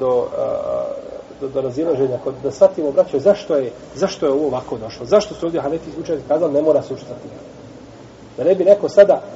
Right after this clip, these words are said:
jer kad čovjek poznaje argumente, kad znaš zašto je čovjek uradio određenu stvar, onda mu tražiš šta? Opravdanje. Kažeš mu: "Pa dobro, pogriješio je, ali je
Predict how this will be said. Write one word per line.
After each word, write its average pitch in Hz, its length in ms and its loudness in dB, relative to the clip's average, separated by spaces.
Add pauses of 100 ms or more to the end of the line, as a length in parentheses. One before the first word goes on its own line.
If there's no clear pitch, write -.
(300)
jer 131 180 -2
kad 139 120 -2
čovjek 208 260 4 (100)
poznaje 190 540 6 (180)
argumente, 147 680 2 (440)
kad 160 120 6
znaš 247 300 12
zašto 262 280 10
je 214 120 8
čovjek 240 300 6
uradio 190 340 10
određenu 185 380 4
stvar, 151 400 6 (120)
onda 208 220 8
mu 190 140 2
tražiš 185 380 8
šta? - 180 6 (920)
Opravdanje. 165 720 8 (200)
Kažeš 180 360 4
mu: 147 100 -4
"Pa 151 100 8
dobro, 208 340 10 (240)
pogriješio 180 540 8
je, 135 220 10
ali 156 180 4
je 165 160 4